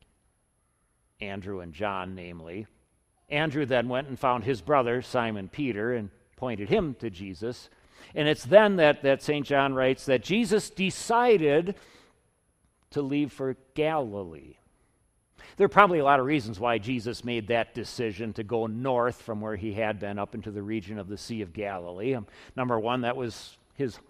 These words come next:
home territory. He grew up in Nazareth, which was in the region of Galilee, so maybe he went back to visit family and friends. Number two, we find out in the next chapter of John that he went there also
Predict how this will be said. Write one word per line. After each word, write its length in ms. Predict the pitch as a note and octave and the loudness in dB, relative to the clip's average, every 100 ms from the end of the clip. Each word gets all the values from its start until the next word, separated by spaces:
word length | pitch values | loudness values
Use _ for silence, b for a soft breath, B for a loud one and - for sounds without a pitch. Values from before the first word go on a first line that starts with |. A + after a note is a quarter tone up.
| _ | _
home 280 | - C#3+ B2+ | -4 -2 -2
territory. 640 | C3+ G3 C3+ - G2+ D#2 - b b b _ _ _ - | 0 0 0 -2 -8 -8 -18 b b b _ _ _ -12
He 120 | A#2 | -12
grew 280 | G2 B2+ B2 | -6 0 0
up 140 | B2 | 0
in 140 | B2+ | -2
Nazareth, 640 | C#3+ D#3 D3+ G2+ F#2+ F#2+ A2+ | 0 2 0 -2 -8 -8 -8
which 200 | G#2 B2+ | -10 -10
was 160 | G2 | -4
in 220 | A2 G#2 | -4 -4
the 80 | G#2 | -8
region 480 | G2 G#2 G2+ F#2 F#2+ | -8 -10 -10 -10 -12
of 140 | F2+ | -12
Galilee, 500 | E2 F#2+ E2+ F#2 G#2 | -8 -8 -8 -8 -8
so 180 | C#3+ F#3+ | -6 -6
maybe 260 | E3 C#3+ C3 | -4 -4 -4
he 60 | |
went 240 | B2+ A#2+ - | -6 -8 -4
back 260 | G#2+ G#2+ | -2 -2
to 80 | C3+ | -6
visit 360 | G#2+ G#2 F#2+ G#2+ _ _ _ | -6 -6 -6 -12 _ _ _
family 360 | G#2+ F#2 F2+ | -12 -12 -12
and 100 | F#2+ | -14
friends. 440 | - G3+ B2+ - - _ _ _ _ _ _ B - | -6 -6 -6 -12 -20 _ _ _ _ _ _ B -2
Number 200 | F#3 C#3+ | 0 2
two, 320 | - A#3+ E3 | 4 6 6
we 180 | E3+ D3+ | 4 2
find 300 | D#3 D#3 D3+ | 2 4 4
out 100 | D3 | 4
in 60 | |
the 100 | C3 | 2
next 240 | B2+ B2 - | 0 -2 0
chapter 480 | B3 D4+ - C3+ A#2+ | 0 0 0 0 0
of 100 | G2 | 2
John 380 | A2+ B2 D#3 | 2 4 2
that 200 | D#3 C#3 | 2 0
he 120 | C#3 D3 | 0 -4
went 260 | C#3+ C#3+ - | -2 -4 -4
there 360 | D#3 C#3+ C#3 B2+ C#3+ | 0 2 2 -2 -4
also 500 | D3 - C3 B2 | -2 -2 -2 -4